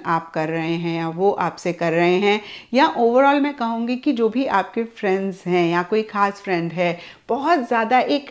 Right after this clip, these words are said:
अटैचमेंट सी उनकी तरफ से या फिर आपकी तरफ से नहीं रहती हुई दिख रही है। कहीं कुछ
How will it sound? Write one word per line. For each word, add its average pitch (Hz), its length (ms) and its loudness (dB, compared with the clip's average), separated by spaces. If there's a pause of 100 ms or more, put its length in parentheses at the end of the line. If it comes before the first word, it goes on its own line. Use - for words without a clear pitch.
अटैचमेंट 226 840 -2
सी 220 300 -4 (120)
उनकी 196 380 0
तरफ 262 340 4
से 285 200 -2 (360)
या 196 100 4
फिर 202 160 -2
आपकी - 300 -2
तरफ 170 260 -4
से 185 180 -10
नहीं 175 680 -4
रहती 170 340 -4
हुई 170 180 0
दिख 165 240 -6
रही 175 460 0
है। 214 240 0 (360)
कहीं 330 180 6
कुछ 440 240 2